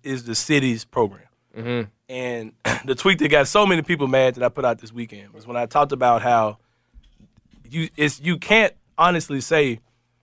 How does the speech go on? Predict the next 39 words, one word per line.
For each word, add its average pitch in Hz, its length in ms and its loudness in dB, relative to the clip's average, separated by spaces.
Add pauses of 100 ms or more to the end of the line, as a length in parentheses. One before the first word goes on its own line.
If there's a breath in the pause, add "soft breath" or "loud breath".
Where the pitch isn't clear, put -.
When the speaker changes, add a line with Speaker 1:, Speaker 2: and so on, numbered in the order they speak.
(220)
Speaker 1:
that 127 140 -14
this 156 180 -4
is 135 60 -14
the 123 120 -12
city's 151 360 0
program 117 580 -2 (160)
when 135 140 -14
the 127 100 -8
attendance 151 480 -2
at 139 100 -2
the 117 80 -14
game 123 400 -2
doesn't, 120 440 -6
doesn't, 135 420 0
don't 175 220 2
reflect 143 420 -2 (160)
the 117 100 -18
city. 127 380 -12
Like, 113 220 -6 (240)
the, 127 80 -6
the, 120 300 -10 (120)
the 120 100 -10
people 165 280 -2
who 160 80 4
attend 143 400 -2 (380 soft breath)
Tiger 151 220 4
basketball 139 440 2
games, 123 300 -4
Tiger 127 200 -2
football 127 380 0
games, 107 360 -12
it's 131 140 -10
not 160 220 4
an - 80 2
accurate 156 340 0
reflection 135 480 -2
of 113 80 -8
the 107 60 -14
city. 107 320 -6